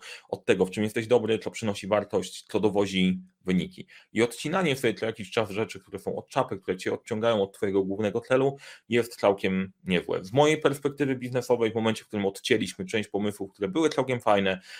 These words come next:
ale nie były corem i skupiliśmy się na zarządzaniu projektami, całkiem inaczej to zaczęło działać, niż robimy wszystko. Więc warto sobie zrobić listę, co ja robiłem w zeszłym roku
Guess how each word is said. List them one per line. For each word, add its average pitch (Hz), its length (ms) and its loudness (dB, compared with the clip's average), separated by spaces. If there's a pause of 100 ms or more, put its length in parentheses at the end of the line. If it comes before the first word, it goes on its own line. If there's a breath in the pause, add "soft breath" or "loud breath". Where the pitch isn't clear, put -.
(120 loud breath)
ale 110 180 4
nie 127 100 0
były 127 220 2
corem 104 340 6
i 101 60 -4
skupiliśmy 98 460 -10
się 101 100 -8
na 92 80 -2
zarządzaniu 107 440 -4
projektami, 135 500 -2
całkiem 110 380 -2
inaczej 92 320 -2
to 80 100 -20
zaczęło 82 460 -4 (160)
działać, 80 400 4
niż 92 280 -4
robimy 92 520 0 (300)
wszystko. - 420 -6 (220 loud breath)
Więc 113 120 0
warto 143 240 4
sobie 98 180 0
zrobić 95 300 -2
listę, 92 240 -4
co - 200 -4
ja 247 60 4
robiłem 113 340 4
w 92 40 -6
zeszłym 90 260 -4
roku - 380 -2